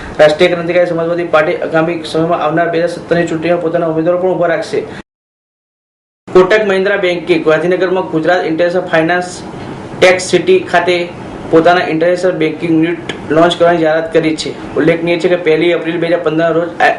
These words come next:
આઈ એન જી વૈશ્વિક બેંકના કે એમ જી સાથે મર્જર થવાથી નેટવર્ક અને એસેટમાં નોંધપાત્ર વધારો થયો છે. કે એમ બી એ દેશની સો-, ચોથા ક્રમની સૌથી મોટી ખાનગી ક્ષેત્રની બેંક છે અને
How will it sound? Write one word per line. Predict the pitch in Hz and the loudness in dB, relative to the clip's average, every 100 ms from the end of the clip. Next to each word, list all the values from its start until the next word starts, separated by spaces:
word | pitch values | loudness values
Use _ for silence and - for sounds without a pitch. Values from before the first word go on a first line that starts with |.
| - | 2
આઈ | 160 | 2
એન | 175 | 4
જી | 175 | 0
વૈશ્વિક | 156 156 175 165 | 0 -2 0 0
બેંકના | 160 156 165 165 | 0 0 0 0
કે | - 165 | 0 0
એમ | 170 170 | 0 0
જી | 165 | -2
સાથે | 175 156 170 | 0 0 0
મર્જર | 160 156 147 160 175 - - - - | 0 0 0 0 0 -2 -12 -12 2
થવાથી | 160 160 170 160 120 - - - - - - - | 4 4 2 -2 -6 -12 -16 -16 -14 -14 -10 0
નેટવર્ક | 156 165 180 | 2 4 2
અને | 175 175 | 0 -2
એસેટમાં | 151 175 175 175 | -4 -2 -2 -2
નોંધપાત્ર | 151 160 170 165 | -2 0 0 0
વધારો | 165 139 160 156 | -2 0 0 0
થયો | 156 151 147 | 0 -2 -2
છે. | 131 - - | -8 -12 -2
કે | 170 175 | 4 4
એમ | 180 180 185 - - - | 4 0 -6 -12 -8 0
બી | 160 | 4
એ | 175 | 4
દેશની | 160 160 160 170 | 4 0 0 0
સો-, | 160 131 - | 2 0 0
ચોથા | 156 170 | 0 0
ક્રમની | 160 165 175 | 0 -4 -4
સૌથી | 165 147 180 | -2 0 0
મોટી | 165 156 160 | 0 -2 -4
ખાનગી | - 156 156 165 | -2 -2 0 -2
ક્ષેત્રની | 160 156 165 165 | -2 -2 -2 0
બેંક | 160 160 156 | 2 2 0
છે | 139 123 - - - - - - - | -4 -4 -6 -14 -14 -12 -12 -12 -8
અને | - 151 | -2 -2